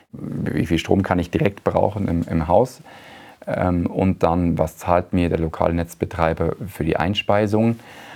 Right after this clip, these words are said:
Aber so eine grobe Richtschnur sind, das sind auch zehn Jahre, in, in denen sich so eine Anlage amortisieren kann,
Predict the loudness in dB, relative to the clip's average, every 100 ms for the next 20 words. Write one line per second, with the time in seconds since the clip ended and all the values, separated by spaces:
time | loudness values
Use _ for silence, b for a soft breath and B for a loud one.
0 | B -4 0 0 2 2 2 2 4 2
1 | 0 0 -2 2 0 0 -2 0 0 -2
2 | -2 2 4 4 2 0 0 -2 -2 -2
3 | -2 -2 -2 -2 -2 -2 -2 -2 -2 -2
4 | -2 -2 -2 0 0 0 0 -2